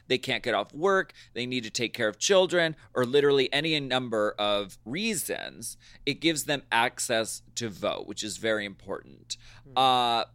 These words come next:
Speaker 1: but because of the pandemic, uh, the fear is that votes will be tampered with or suppressed.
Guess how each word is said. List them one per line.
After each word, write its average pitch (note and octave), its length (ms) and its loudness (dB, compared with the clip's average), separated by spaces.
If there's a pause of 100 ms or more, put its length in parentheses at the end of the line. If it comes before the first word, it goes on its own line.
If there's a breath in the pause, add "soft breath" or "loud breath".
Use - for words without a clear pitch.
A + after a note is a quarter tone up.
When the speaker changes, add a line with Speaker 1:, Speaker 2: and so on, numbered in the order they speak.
(160)
Speaker 1:
but F3+ 440 8
because D3+ 380 0
of D3+ 80 -6
the C#3 80 -6
pandemic, B2+ 840 -2 (400 soft breath)
uh, G#2+ 840 2 (160)
the A#2+ 200 -4
fear E3 520 2
is B2+ 260 -2
that B2+ 160 0
votes C#3 340 0
will C3 100 -4
be B2 100 -6
tampered C#3+ 540 -6
with F2 180 -6
or F2+ 80 -10
suppressed. - 920 -4